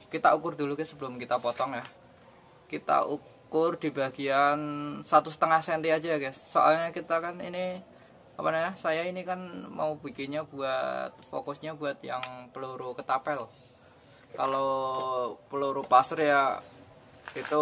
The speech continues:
selera sih, tapi saya seringnya bikin sekitar dua sentian kalau buat peluru pasir. Tapi berhubung ini kita mau buat peluru ketapel, saya bakal bikin di sat-, satu setengah senti. Oke,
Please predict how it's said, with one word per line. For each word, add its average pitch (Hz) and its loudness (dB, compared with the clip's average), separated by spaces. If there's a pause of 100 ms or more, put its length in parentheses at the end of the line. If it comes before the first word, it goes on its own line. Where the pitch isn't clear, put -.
selera 143 4
sih, 151 0
tapi 151 2
saya 151 4
seringnya 156 -2
bikin 143 -6
sekitar 139 2
dua 127 2
sentian 127 -2
kalau 120 0
buat 107 2 (720)
peluru 120 -4
pasir. 117 0
Tapi 139 -2 (380)
berhubung 131 -6
ini 127 -8
kita 117 2
mau 120 -2 (760)
buat 113 0
peluru 127 -4
ketapel, 123 4 (1200)
saya 131 -2
bakal 135 -2
bikin 139 -6
di 143 -4 (640)
sat-, - 2 (500)
satu 143 4
setengah 131 0
senti. 135 -8 (280)
Oke, 139 -6